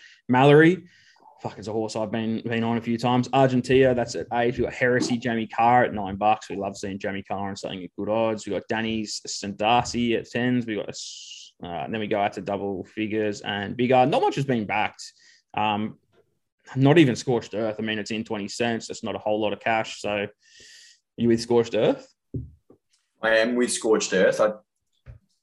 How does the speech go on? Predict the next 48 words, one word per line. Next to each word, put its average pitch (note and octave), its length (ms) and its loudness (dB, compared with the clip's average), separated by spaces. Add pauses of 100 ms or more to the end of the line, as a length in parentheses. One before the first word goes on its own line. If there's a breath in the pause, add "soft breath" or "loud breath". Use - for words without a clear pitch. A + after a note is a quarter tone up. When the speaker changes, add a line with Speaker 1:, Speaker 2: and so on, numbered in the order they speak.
(100)
Speaker 2:
the A#2 120 -4
way A#2+ 160 4
I C3+ 140 4
did B2 140 -6
the A2+ 60 -6
form G#2+ 400 -2
for F#2+ 80 -6
this G2 260 0
race F2+ 420 0
was F#2 420 -4
I - 40 -4
looked A#2 260 0
at F#2+ 80 -4
Mallory G2 500 4
on F#2+ 140 -2
the F#2 80 -4
second F2+ 360 -6
line F#2 300 -2
and F#2+ 100 0
I F2+ 80 -4 (100)
thought F#2 300 -2 (340)
it's - 140 -10
probably G2 280 0
a F#2+ 80 2
horse G2 220 0
that's - 140 -6
gonna F2+ 200 -2
grow F2 320 -2
into F2 220 0
its - 140 -8
prep F#2+ 260 -4
a - 20 -6
little G2 200 -2
bit. G2+ 400 -2
Like, - 160 -12 (120)
fir-, G2 300 2
first G2+ 440 -2
few G2 140 -4
starts, F2 380 -2
last G2 320 -6
preparation, F#2 520 -6
just F2+ 140 -6
took F2+ 160 -12
a F2+ 40 -16
couple F2 300 -12
to F#2+ 60 -4
get - 160 -6
going. F#2 460 -2